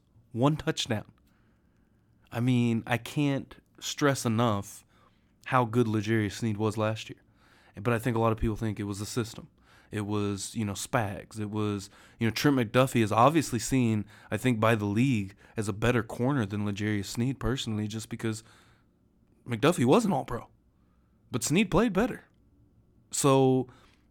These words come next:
where is his, you know, what's the money gonna be on L'Jarius Sneed? Where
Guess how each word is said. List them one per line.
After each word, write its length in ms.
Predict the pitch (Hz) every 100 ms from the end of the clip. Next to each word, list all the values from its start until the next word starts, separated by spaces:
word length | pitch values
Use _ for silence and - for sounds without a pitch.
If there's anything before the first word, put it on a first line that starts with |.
| -
where 320 | 110 156 208
is 240 | 190 160
his, 720 | - 160 151 143 139 135 - -
you 160 | 131
know, 100 | 127
what's 240 | 117 156 -
the 80 | 151
money 260 | 131 147
gonna 160 | 127 123
be 160 | 120
on 120 | 117 110
L'Jarius 360 | 107 107 101
Sneed? 320 | - 110 - _ _ _ _ - _
Where 840 | 107 113 131 143 143 147 143 135